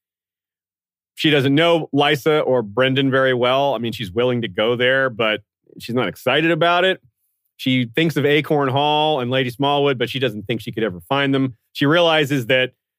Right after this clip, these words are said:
the Brotherhood's really not that different from Sandor in that they both just wanted a ransom. That's what the Brotherhood was gonna do, just sell her. So why should she try to go back to them?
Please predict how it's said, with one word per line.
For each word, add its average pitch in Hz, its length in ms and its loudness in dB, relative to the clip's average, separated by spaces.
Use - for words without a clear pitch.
the 113 80 -2
Brotherhood's 156 420 2
really 170 160 2
not 165 180 0
that 160 200 0
different 151 320 -2
from 151 120 0
Sandor 151 560 2
in 131 120 0
that 123 160 -2
they 123 80 0
both 127 320 0
just - 200 -6
wanted 104 360 -4
a 90 40 -6
ransom. 92 600 -8
That's 127 220 -4
what 127 140 -2
the 110 80 -6
Brotherhood 131 340 0
was 95 140 -8
gonna 95 160 -6
do, 110 180 -4
just 110 220 -6
sell 139 220 0
her. 107 180 -2
So 127 160 -2
why 135 180 2
should 143 180 -4
she 147 120 -8
try 156 160 2
to 147 60 0
go 156 100 0
back 160 220 0
to 175 60 0
them? 170 300 0